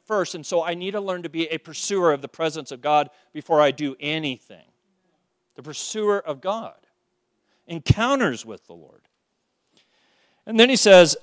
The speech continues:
"Especially that you may prophesy." So now he's given a distinction. He's saying, okay, so if you and I are pursuing the Lord with this zeal for spiritual encounters,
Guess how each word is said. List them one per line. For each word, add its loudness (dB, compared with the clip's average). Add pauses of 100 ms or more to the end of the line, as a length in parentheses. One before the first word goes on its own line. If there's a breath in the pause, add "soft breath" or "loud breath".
(120)
"Especially 6
that 2
you 0
may 0
prophesy." 0
So 0
now 0
he's -4
given -4
a -8
distinction. -12
He's -14
saying, -6
okay, -4
so 0
if -2
you -6
and 0
I 6
are 6
pursuing -2
the 4
Lord 4 (280 soft breath)
with 4
this 0 (300)
zeal 0 (580)
for 0
spiritual 2
encounters, -4